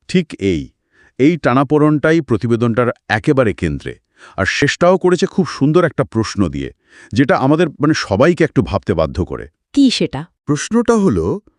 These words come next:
Speaker 1: যেখানে বই শেখায় ধৈর্য, মোবাইল শেখায় গতি, কিন্তু শিক্ষা মানে কি শুধু দ্রুত শেখা, নাকি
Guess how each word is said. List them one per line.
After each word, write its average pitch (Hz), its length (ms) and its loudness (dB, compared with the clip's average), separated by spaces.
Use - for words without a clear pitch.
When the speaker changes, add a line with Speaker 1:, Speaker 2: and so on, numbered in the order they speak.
Speaker 1:
যেখানে 151 500 0
বই 127 380 2
শেখায় 147 580 -2
ধৈর্য, 104 760 0
মোবাইল 113 420 2
শেখায় 131 420 -2
গতি, 101 460 -2
কিন্তু 202 440 0
শিক্ষা - 480 -6
মানে 196 240 0
কি 190 280 -4
শুধু 107 480 -4
দ্রুত 107 320 -2
শেখা, 123 500 -2
নাকি 220 320 0